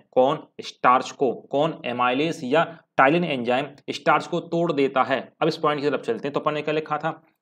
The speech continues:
कि एमाइलेज एंजाइम हर जगह देखने को मिलता है, सभी जीवों में देखने को मिलेगा, मगर सीलन टेटा के अंतर्गत जितने भी एनिमल आते हैं, यहाँ पे आपको एमाइलेज या टाइलिन एंजाइम देखने को नहीं मिलेगा। इसलिए which can't digest sta-, starch,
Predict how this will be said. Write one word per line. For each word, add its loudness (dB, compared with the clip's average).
कि 6
एमाइलेज 4
एंजाइम 0
हर 4
जगह 4
देखने 0
को -2
मिलता 0
है, 4
सभी 0
जीवों 0
में -2
देखने -4
को -4
मिलेगा, -2
मगर 4
सीलन 4
टेटा 2
के -4
अंतर्गत -2
जितने -2
भी 2
एनिमल 2
आते 4
हैं, -4
यहाँ 4
पे 2
आपको 2
एमाइलेज 0
या 0
टाइलिन 0
एंजाइम -4
देखने -4
को -4
नहीं 0
मिलेगा। -2
इसलिए -2
which -4
can't -2
digest -2
sta-, -4
starch, 2